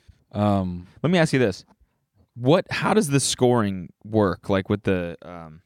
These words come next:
Speaker 1: With the league?
Speaker 2: with the league, like, why does it say P F and then P A?
Speaker 1: So you guys have a similar, you guys have the same record, but Waleed has scored,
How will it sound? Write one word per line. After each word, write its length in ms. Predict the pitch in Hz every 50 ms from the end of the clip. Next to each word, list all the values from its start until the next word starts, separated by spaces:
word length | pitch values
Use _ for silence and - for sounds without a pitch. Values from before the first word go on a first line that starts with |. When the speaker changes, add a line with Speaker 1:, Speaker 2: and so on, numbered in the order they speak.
| _
Speaker 1:
With 120 | - 101 -
the 80 | 101
league? 340 | 98 101 110 127 147 156 - _ _
Speaker 2:
with 140 | - 127 117
the 80 | 143 131
league, 400 | 131 139 160 160 151 135 113 120
like, 340 | 120 113 110 98 - - _ _ _ _ _ _ _ -
why 160 | 107 120 135
does 100 | 156 151
it 140 | 151 143 -
say 480 | - 147 135 131 127 123 117 110 110 _ _ _ _ _ _ _ _ _ _ _ -
P 260 | - - 139 123 110
F 240 | 113 123 127 - -
and 80 | 110
then 140 | 101 95 92
P 280 | - - - 123 110 92
A? 300 | 92 95 104 120 135 135
Speaker 1:
So 280 | - - - 131 131
you 180 | 127 123 135 143
guys 260 | 151 165 170 160 147
have 220 | 165 156 143 135 123
a 60 | 110
similar, 400 | - - - 139 131 131 131 -
you 100 | 123 120
guys 160 | 117 135 139
have 80 | 143 143
the 80 | 120 -
same 260 | - 135 123 110 104
record, 380 | 104 110 113 - 139 135 120
but 140 | 113 117 -
Waleed 480 | - 104 107 104 104 110 117 123 120 110
has 180 | 101 107 98
scored, 480 | - - - - 107 107 107 104 101